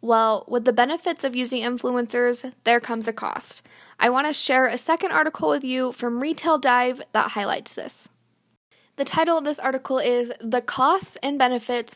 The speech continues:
of the Influencer Economy. Influencers on social media have the power to control retail brand conversations and impact consumers' purchasing decisions.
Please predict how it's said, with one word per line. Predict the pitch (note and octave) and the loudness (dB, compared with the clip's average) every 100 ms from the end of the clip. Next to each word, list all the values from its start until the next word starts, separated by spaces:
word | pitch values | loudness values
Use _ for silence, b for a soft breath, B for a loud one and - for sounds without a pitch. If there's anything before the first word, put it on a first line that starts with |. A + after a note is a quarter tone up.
| - | -2
of | A3 | -2
the | A#3 A#3 | -2 -4
Influencer | B3 C4+ C4 B3 B3+ B3 | -4 -2 -4 -2 -2 -2
Economy. | A#3 - F3+ E3 D#3+ A#3 b b b b | -2 -6 -8 -10 -12 -16 b b b b
Influencers | A#3+ C#4 D#4 D4 C#4 D4+ D4 C4 | 0 0 -2 -4 -2 -2 -2 -2
on | B3 | -2
social | B3+ B3 - | -2 -4 -4
media | B3 C4 C4 C4 | -6 0 2 2
have | B3+ A3 | 0 -6
the | G#3+ | -6
power | G3+ B3 B3+ C#4+ | -4 0 2 0
to | - | -4
control | C#4 C#4 C4+ A#3 A3 | -8 -6 -4 0 0
retail | A3 B3+ - F4 D4+ | 0 -4 0 0 2
brand | C4+ C4+ C4 | 0 -2 -2
conversations | C4 A#3+ B3+ A3+ A3+ A#3 A3+ - | -4 -2 -2 0 -2 -2 -6 -4
and | A3+ | -6
impact | - B3 B3+ C#4 B3 - | -4 -6 -2 -4 -4 -6
consumers' | B3 - A3+ G#3+ | -4 -4 -2 -4
purchasing | G#3+ - A#3 A3+ A#3+ | -4 -6 -6 -6 -4
decisions. | A3+ A3+ G#3 G3+ B2 A3 | -2 -2 -4 -8 -10 -8